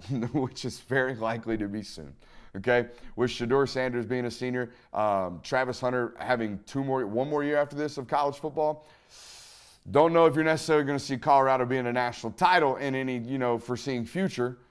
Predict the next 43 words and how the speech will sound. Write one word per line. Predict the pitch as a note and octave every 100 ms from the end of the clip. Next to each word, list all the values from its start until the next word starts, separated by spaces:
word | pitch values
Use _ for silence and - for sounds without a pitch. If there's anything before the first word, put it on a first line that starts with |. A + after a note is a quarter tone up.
| _ _
I | -
would | C#3 C#3
imagine | C#3+ C#3 A#2 C3
it's | A#2+ -
the | C#3
next | D#3+ C#3 - G#2+
Big | A2+
Five, | - G#2+ D#2 -
Power | B2 G2
Five | F#2+ G2+ F#2
job | F#2 F2 B1+ _ - -
that | A2 G2+
Deion | A#2 G2+ G2
Sanders | G#2+ F#2 F2+
is | E2 -
ultimately | A#2 A2+ G2+ G2 G2
going | G2 F#2 E2+
to | F2+
take | A2 G#2+ A2+
because | A2 C3
that's | A2 D3 D3
the | E3+
track, | - G3+ F3 - - _ _
right? | A#2 D3+ D#3 - - -
The, | C3 C3 B2
the | C#3+ C#3
end | G#3 G3
goal | E3 E3 D#3+ D#3
is | C#3 B2
not, | D#3 B2+ B2+
God | F3 G#3
did | G3
not | G3+ E3+
call | - A#3 A3
him, | D3+ A#2+ C3 F3+
if | C#3 C3+
you | D3+
were | C#3+
talking | A#2+ E3 D3+ C#3
to | C3+
Deion | C#3+ C#3
Sanders | C#3+ C#3 B2
today, | - C3+